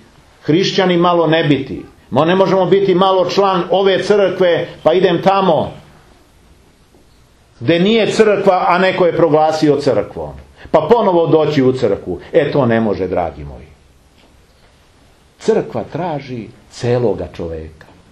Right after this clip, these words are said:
ali sabranog čoveka, razumnog čoveka, čovne-,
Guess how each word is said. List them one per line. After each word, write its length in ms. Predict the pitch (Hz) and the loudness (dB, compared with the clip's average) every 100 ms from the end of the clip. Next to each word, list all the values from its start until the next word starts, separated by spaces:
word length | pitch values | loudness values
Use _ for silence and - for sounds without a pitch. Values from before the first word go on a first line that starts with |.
| _ - - | _ -16 -6
ali 200 | 107 98 | -6 -6
sabranog 680 | - 101 147 - 82 76 73 | -8 -8 -8 -8 -12 -16 -18
čoveka, 520 | - 73 - - _ _ - - | -20 -20 -20 -20 _ _ -20 -16
razumnog 840 | - - 131 156 120 104 90 78 - | -12 -8 -6 -6 -6 -8 -8 -14 -18
čoveka, 520 | 76 78 85 _ - - - - | -20 -20 -20 _ -20 -20 -20 -12
čovne-, 340 | - 117 117 | -6 -4 -4